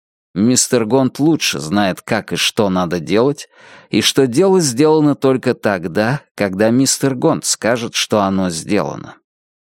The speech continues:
А дело было такое. Брайан открыл холодильник. В нем лежало около дюжины здоровенных булыжников. Они были завернуты в листки, вырванные из школьного блокнота Брайана,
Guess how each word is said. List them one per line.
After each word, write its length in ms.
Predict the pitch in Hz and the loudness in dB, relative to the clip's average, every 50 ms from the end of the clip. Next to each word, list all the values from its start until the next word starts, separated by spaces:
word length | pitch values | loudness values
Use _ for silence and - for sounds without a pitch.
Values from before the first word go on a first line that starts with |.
| _ _ _ _ _ _ | _ _ _ _ _ _
А 160 | - 80 80 71 | -8 -6 -6 -6
дело 420 | 73 76 87 90 101 113 131 151 | -4 -2 0 2 4 4 4 2
было 480 | 151 123 113 110 107 113 123 123 120 - _ _ _ _ _ _ _ - | 2 2 2 2 2 2 2 0 -2 -6 _ _ _ _ _ _ _ -4
такое. 680 | - - - _ - - 80 62 60 - - - - _ _ _ _ _ _ _ _ _ _ _ _ _ _ _ _ _ _ _ _ _ _ _ _ _ _ _ - | -4 -4 -4 _ -6 -6 -4 -4 -4 -6 -10 -12 -16 _ _ _ _ _ _ _ _ _ _ _ _ _ _ _ _ _ _ _ _ _ _ _ _ _ _ _ -8
Брайан 440 | - 85 - 107 117 127 147 151 151 | -4 0 0 2 2 4 4 4 4
открыл 360 | 151 - - - 127 135 139 | 2 0 -2 0 0 0 0
холодильник. 840 | 135 - 143 143 147 147 135 107 104 104 101 95 95 85 - - - _ _ - - _ | 0 0 2 2 2 2 2 2 2 2 2 2 0 -2 -4 -8 -20 _ _ -20 -12 _
В 160 | - 92 104 | -4 0 2
нем 200 | 123 147 156 151 | 4 4 6 6
лежало 380 | 147 151 143 120 143 147 147 147 | 4 4 4 4 4 4 4 4
около 320 | 147 143 - 160 151 151 | 2 2 2 2 2 2
дюжины 640 | 139 123 113 107 131 139 156 151 147 156 156 156 147 | 2 0 0 0 2 2 2 2 4 4 4 4 2
здоровенных 840 | 123 117 107 131 127 120 117 113 101 104 131 143 147 143 139 131 117 | 2 2 2 2 4 4 2 2 2 2 2 2 4 2 2 0 0
булыжников. 960 | 117 131 151 147 151 147 104 78 - 65 57 - - - - - - - _ _ _ - - - _ | 0 0 2 2 2 2 0 -2 -6 -10 -12 -12 -14 -16 -16 -16 -18 -20 _ _ _ -20 -20 -12 _
Они 300 | - - 107 131 160 165 | -2 2 2 2 4 4
были 180 | 160 170 170 | 4 4 4
завернуты 720 | 170 147 143 160 151 131 131 135 131 147 147 139 - 151 | 4 4 2 2 2 2 2 2 2 2 2 2 0 0
в 80 | 139 143 | 2 2
листки, 440 | 156 156 147 - - - - 117 113 | 2 2 2 0 -2 -4 -2 0 0
вырванные 560 | 104 104 127 139 151 143 143 143 135 135 131 | 2 2 2 2 4 2 2 4 2 2 2
из 60 | 113 | 0
школьного 480 | - - - - 127 123 127 127 123 123 | -2 -2 0 0 2 2 2 2 0 0
блокнота 600 | 110 107 113 110 104 - 123 127 123 - - 123 | 0 0 0 0 0 -2 -2 -2 0 0 -2 -2
Брайана, 600 | 120 127 139 139 117 87 67 53 55 - - | 0 0 0 0 0 -2 -4 -6 -10 -14 -16